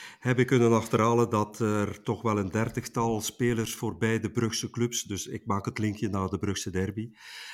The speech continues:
hebben gespeeld. Klinkende namen, ehm, die ook bij jullie wel nog, eh, zullen: Sergej Serebrennikov, Jan Simon,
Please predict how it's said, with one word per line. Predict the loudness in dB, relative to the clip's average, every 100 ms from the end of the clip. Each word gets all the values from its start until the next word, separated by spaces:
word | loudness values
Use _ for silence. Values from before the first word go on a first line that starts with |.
| 2
hebben | 4 6
gespeeld. | 6 4 4 4 4 -4 -16 -18 -18 -16
Klinkende | 6 10 10 10 8
namen, | 8 8 8 4 2 -2
ehm, | 0 2 4 4 4 4 4 2 -2 -12 0
die | 4 4
ook | 4 2
bij | 4
jullie | 6 6 4 2
wel | 2 4 4 2 2
nog, | 0 0 0
eh, | 2 2 0
zullen: | 0 2 2 2 -2 -20 -8
Sergej | 4 6 8 6
Serebrennikov, | 6 4 4 4 4 4 2 -2 -2 -14 _ _ -20 -6
Jan | 6 6 6
Simon, | 4 4 4 2